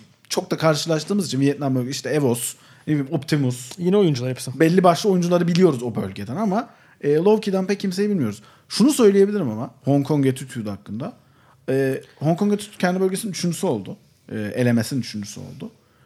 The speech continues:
Speaker 1: Çok öyle parlak bir oyun oynamıyorlar. Ama Hong Kong Attitude hakkında şöyle bir şey söyleyebilirim abi. Eğer ki biz olur da,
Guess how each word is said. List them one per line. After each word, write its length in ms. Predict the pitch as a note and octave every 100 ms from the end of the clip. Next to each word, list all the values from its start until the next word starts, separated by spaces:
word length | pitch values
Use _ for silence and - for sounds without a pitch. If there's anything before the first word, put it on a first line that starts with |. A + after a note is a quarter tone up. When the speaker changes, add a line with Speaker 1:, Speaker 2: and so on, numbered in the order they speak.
| _ _ _
Speaker 1:
Çok 240 | - D4+
öyle 180 | C#4 C4
parlak 440 | - A3 A3+ A#3+ A#3
bir 60 |
oyun 140 | G#3 G3+
oynamıyorlar. 640 | F#3+ G#3 E3+ G#2+ B2 - _ _ _ _ _ -
Ama 200 | B3+ A#3
Hong 160 | C4
Kong 200 | C4 A#3+
Attitude 300 | A3 - G#3
hakkında 240 | G3+ G#3+ A3
şöyle 220 | A3 G#3
bir 60 |
şey 140 | G3 G3
söyleyebilirim 580 | G3 E3 F3 F#3 F3 G#2+
abi. 220 | G#2 A2+ - _ _ _ _ _ -
Eğer 340 | E3 A3+ C4
ki 140 | A#3
biz 240 | F#3 G3 -
olur 260 | D3+ C#3+
da, 180 | G#2+ F2+